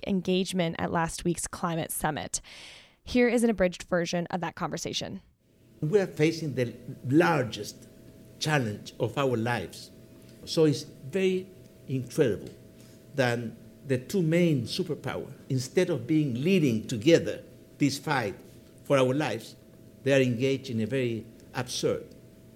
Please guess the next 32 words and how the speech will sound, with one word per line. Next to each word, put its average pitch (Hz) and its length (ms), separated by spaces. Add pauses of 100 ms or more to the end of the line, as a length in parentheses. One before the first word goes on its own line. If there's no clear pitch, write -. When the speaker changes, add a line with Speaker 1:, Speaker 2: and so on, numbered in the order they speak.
Speaker 2:
tariff 113 300
war. - 180 (720)
I 131 80
hope 165 260
that 131 160
they 131 100
will 127 260 (1400)
change 117 560 (220)
and 113 120
they 120 120
will 120 240
realize 117 640
that 113 220
we 117 120
need 143 240
them 90 160 (380)
because 160 280
they 175 120
are 196 100
the 180 120
two 214 140
superpowers - 760 (560)
and 131 120
they 151 120
are 147 80
not 202 320
playing 180 400
their 147 120
role 123 460 (140)
and 127 120
the 120 100
leadership. 123 420